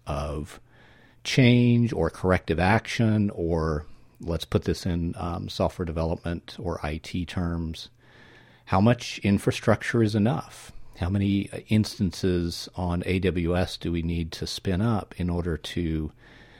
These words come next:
meet, you know, our, our service goals or our responsiveness goals?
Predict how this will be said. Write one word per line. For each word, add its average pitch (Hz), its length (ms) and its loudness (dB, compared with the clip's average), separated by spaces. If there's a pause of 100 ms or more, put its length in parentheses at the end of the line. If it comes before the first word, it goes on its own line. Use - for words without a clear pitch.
(120)
meet, 92 460 -2 (220)
you 95 100 -4
know, 85 280 -2
our, 80 200 0 (140)
our 85 120 -2
service - 760 -2 (100)
goals - 540 -6
or 85 180 -2
our 80 100 -4
responsiveness 90 840 -4
goals? - 580 -8